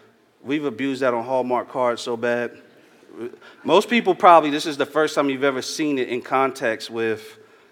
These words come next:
the scripture it's actually related to, right? So we hear it all the time, but we usually mean like, "Lord, I'm going to this car lot, and I can get this Benzo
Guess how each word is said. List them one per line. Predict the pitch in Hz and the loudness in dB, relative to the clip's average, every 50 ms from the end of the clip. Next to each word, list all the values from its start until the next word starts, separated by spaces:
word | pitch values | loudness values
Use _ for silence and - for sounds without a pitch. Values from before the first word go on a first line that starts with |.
| _ _ - | _ _ -8
the | 123 120 | -6 -4
scripture | - - - - 139 123 - - 120 | -4 -6 -4 -4 -6 -6 -4 -6 -8
it's | 113 - | -4 0
actually | 139 117 113 - - 123 113 | 2 2 2 0 -4 -10 -8
related | 107 104 104 113 110 113 110 92 - | -8 -6 -6 -6 -6 -8 -10 -12 -14
to, | - 107 - - - _ _ _ _ _ _ _ _ _ _ _ _ _ _ _ - | -14 -16 -16 -18 -20 _ _ _ _ _ _ _ _ _ _ _ _ _ _ _ -6
right? | - 110 113 123 123 - - - - _ | -2 0 0 0 -2 -6 -14 -20 -20 _
So | - - - 120 117 | -14 -6 -4 -4 -2
we | 135 147 | -2 0
hear | 170 165 156 | 0 2 4
it | 143 | 4
all | 139 135 127 | 4 2 2
the | 120 | 0
time, | - - 160 151 143 135 120 | -4 -2 0 0 2 0 0
but | 120 113 | -2 -4
we | 123 127 | -4 -6
usually | 123 135 143 143 127 131 131 | -4 -4 -4 -4 -4 -6 -6
mean | 123 123 123 120 117 117 | -4 -4 -2 -2 -2 -2
like, | 117 110 104 95 - - - - _ _ _ _ _ _ _ _ _ | -4 -4 -6 -8 -12 -18 -20 -20 _ _ _ _ _ _ _ _ _
"Lord, | - 101 110 113 113 120 123 120 - - - - _ _ _ _ _ _ _ _ _ - _ _ _ _ _ _ _ _ - | -10 -6 -4 -2 -2 -2 -4 -6 -10 -16 -20 -20 _ _ _ _ _ _ _ _ _ -20 _ _ _ _ _ _ _ _ -6
I'm | 110 117 120 | -6 -6 -4
going | 123 127 127 123 120 | -4 -2 -2 -4 -4
to | - 127 | -6 -8
this | 117 113 | -10 -10
car | - - - 127 139 143 | -10 -6 -2 -2 -2 0
lot, | 143 156 160 165 170 - - - - _ _ _ _ _ _ _ _ - | -2 -2 -2 -2 -4 -6 -8 -20 -20 _ _ _ _ _ _ _ _ -8
and | 110 117 | -4 -4
I | 120 | -4
can | 123 - 131 120 | -2 -4 -8 -4
get | 127 131 127 | -4 -6 -6
this | 135 131 123 123 | -6 -10 -10 -6
Benzo | 120 143 147 139 123 113 113 101 95 95 | -4 -2 -2 -2 -4 -6 -8 -10 -10 -14